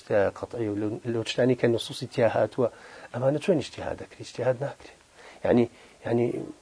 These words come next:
ملخصی جوابەکە ئەوا گەیەنێتەوە کە ئەم کەسە مادام وقع فی الشرك وقع الشرك عليه. ئیجتیهاد لەو مەسەلەیە ناکرێت. وتفيد أيضا أن المسلم المجتهد إذا تكلم بكلام كفر وهو لا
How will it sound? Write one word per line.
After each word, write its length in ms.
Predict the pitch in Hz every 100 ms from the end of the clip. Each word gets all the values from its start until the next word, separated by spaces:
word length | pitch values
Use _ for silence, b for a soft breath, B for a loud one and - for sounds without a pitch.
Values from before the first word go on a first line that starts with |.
| -
ملخصی 500 | 123 123 - 180 147 123
جوابەکە 380 | 120 117 110 -
ئەوا 160 | 139 131 123
گەیەنێتەوە 400 | 113 113 107 113 -
کە 60 | -
ئەم 120 | 147 127
کەسە 260 | 110 123 147 - b b b
مادام 340 | 98 120 110
وقع 260 | 120 - - -
فی 100 | 120
الشرك 260 | - 165 156
وقع 200 | 139 - 107
الشرك 240 | - - 107 -
عليه. 200 | - - -
ئیجتیهاد 320 | - 120 127
لەو 100 | 131 117
مەسەلەیە 320 | - 131 156 180
ناکرێت. 260 | - - - _ _ b b b b b b b b b b b b b -
وتفيد 400 | 151 165 147 180
أيضا 240 | 180 156 143
أن 280 | 147 139
المسلم 500 | 135 156 180 160 147
المجتهد 580 | 127 123 123 113 160 131
إذا 240 | 127 123 117
تكلم 580 | - - 180 143 123 117
بكلام 500 | 110 123 120 110 104
كفر 280 | 110 104
وهو 320 | 127 120 117 127
لا 200 | 127